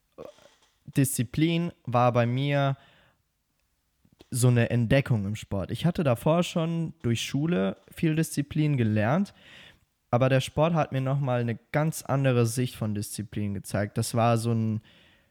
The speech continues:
so ein Aspekt des Respektes dir gegenüber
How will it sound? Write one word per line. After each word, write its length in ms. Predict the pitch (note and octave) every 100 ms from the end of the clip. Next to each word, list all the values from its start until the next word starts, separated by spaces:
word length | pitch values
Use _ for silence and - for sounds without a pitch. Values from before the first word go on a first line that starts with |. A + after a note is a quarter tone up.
| _ _ _ -
so 160 | A#2+
ein 140 | A#2 A#2
Aspekt 560 | A2+ - D3 C#3+ -
des 380 | B2+ A#2+ - - _ -
Respektes 720 | A#2 A2+ - D#3 D#3 C#3+ -
dir 180 | C#3+ D3
gegenüber 640 | D3+ D3+ D3+ C#3 D#3 G#3